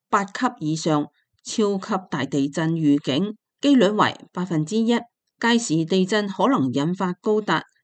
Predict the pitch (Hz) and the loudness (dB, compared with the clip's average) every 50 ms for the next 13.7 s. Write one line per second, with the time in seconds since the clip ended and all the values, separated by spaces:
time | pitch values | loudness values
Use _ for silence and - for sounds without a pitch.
0 | _ _ - - - 277 269 269 269 247 208 - - 190 190 190 190 185 185 151 | _ _ -10 -2 0 2 2 2 2 2 -2 -2 0 2 2 2 2 2 0 -2
1 | - - - 151 127 151 160 - - 170 156 156 156 - _ _ _ _ _ 180 | -4 -4 -4 -2 -2 -2 -2 0 2 2 2 2 0 -4 _ _ _ _ _ -4
2 | 175 170 - 156 135 147 156 156 226 233 233 233 185 160 160 - - 156 147 151 | -2 0 0 0 0 0 0 0 0 0 0 0 -2 -4 -4 -4 -2 -2 -2 -4
3 | - - 196 190 165 - 143 - - 165 156 139 135 143 139 92 95 - - 107 | -4 -6 -6 -4 -4 -4 -8 -6 -6 -6 -2 -2 0 -2 -2 -4 -8 -8 -6 -4
4 | 120 160 185 190 160 139 131 123 127 127 _ _ _ _ _ - 190 185 190 165 | -2 0 2 2 2 2 0 -2 -2 -6 _ _ _ _ _ -2 0 2 2 0
5 | - - - 185 180 180 170 170 160 156 160 160 160 151 151 156 160 - - 190 | -2 -2 -4 -2 0 2 2 2 2 2 0 0 0 0 0 0 -2 0 0 0
6 | 180 185 - 208 202 - _ - 135 131 156 151 139 127 131 165 196 226 - _ | 0 2 0 -4 -4 -4 _ -2 -2 -2 -2 -2 -2 0 0 0 -2 -2 -6 _
7 | _ _ _ - 294 277 262 233 196 185 190 - 131 139 175 190 240 220 190 - | _ _ _ 6 6 8 8 6 2 2 0 0 0 0 0 0 0 -4 -4 -6
8 | _ _ - - 160 180 214 220 156 123 127 - - 147 - - _ _ _ _ | _ _ -6 -2 -2 0 0 0 0 0 0 0 0 -2 -2 -4 _ _ _ _
9 | _ _ 302 233 233 - - - 233 220 220 208 - 180 185 196 175 165 170 170 | _ _ -6 -6 -6 -6 -2 0 0 0 0 0 0 0 0 0 -2 -2 -2 -4
10 | 170 175 - - 156 143 - 190 220 - - 151 143 117 143 160 156 151 127 123 | -4 -4 -4 -4 -4 -4 2 0 0 0 0 -6 -2 -2 -2 0 2 2 0 0
11 | 131 - - _ _ _ - 254 277 285 285 277 277 - - 190 185 185 170 156 | 0 -4 -8 _ _ _ 2 4 6 6 6 4 0 -2 0 2 2 2 2 2
12 | 147 143 139 - - 127 143 185 208 214 - 247 247 254 - - 208 175 170 165 | 2 2 2 2 0 0 0 0 -2 -2 -2 -4 -4 -4 -6 -4 -2 -2 -2 0
13 | - 165 151 147 143 - - 202 190 190 175 160 139 | 0 0 0 0 -2 -2 -2 0 0 2 2 0 -2